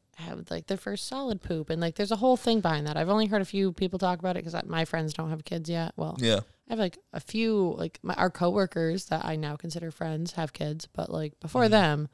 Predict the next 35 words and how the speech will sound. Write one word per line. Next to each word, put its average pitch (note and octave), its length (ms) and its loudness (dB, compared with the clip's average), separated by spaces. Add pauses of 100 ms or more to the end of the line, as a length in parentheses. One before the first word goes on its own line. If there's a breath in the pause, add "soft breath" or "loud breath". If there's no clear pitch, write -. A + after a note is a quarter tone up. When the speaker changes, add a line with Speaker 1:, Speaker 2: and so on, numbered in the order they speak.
(480)
Speaker 1:
I F#3+ 40 -8
don't G#3 100 -4
think C4 140 0
I C4+ 40 2
really B3+ 240 2
have. A3 240 -2 (100)
Oh - 140 -20
my D3 60 -20 (120)
God, D3+ 140 -10
that - 80 -8
scared E3+ 240 -8
the - 80 -6
crap E3 260 -4
out E3 120 -4
of D#3+ 40 0
me. D#3 120 2
My D#3 120 2
camera F3 440 4
app D#3 180 0
is - 80 -2
still D#3+ 280 0
on. D3+ 340 0 (580 soft breath)
Um, E3+ 280 8
so D#3+ 200 -2
it - 60 -4
was F3 160 0
just F3+ 180 4
looking F#3 320 6
up F#3+ 220 6
at E3 240 6
me. F3+ 80 4
I F#3+ 100 8
was A3 160 10
like, A#3+ 220 10
"Oh." A3+ 300 10